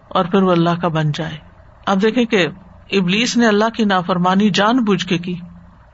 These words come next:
لیکن جب اس سے باز پرس ہوئی کہ تم نے ایسا کیوں کیا، تو اس نے اعتراف کی بجائے تکبر کیا اور اکڑ بیٹھا۔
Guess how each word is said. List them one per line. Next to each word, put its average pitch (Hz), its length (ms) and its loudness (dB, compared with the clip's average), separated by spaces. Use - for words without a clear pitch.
لیکن 254 340 0
جب 262 180 2
اس 269 80 2
سے 294 140 0
باز 208 360 0
پرس 294 300 0
ہوئی 285 120 4
کہ 285 100 0
تم 254 200 0
نے 254 100 4
ایسا 240 240 2
کیوں 277 260 0
کیا، 302 220 0
تو 294 100 0
اس 262 120 0
نے 269 100 2
اعتراف 240 440 0
کی 247 80 -6
بجائے 226 240 0
تکبر 185 460 -2
کیا 190 240 -4
اور 190 120 0
اکڑ 196 240 0
بیٹھا۔ 196 300 -2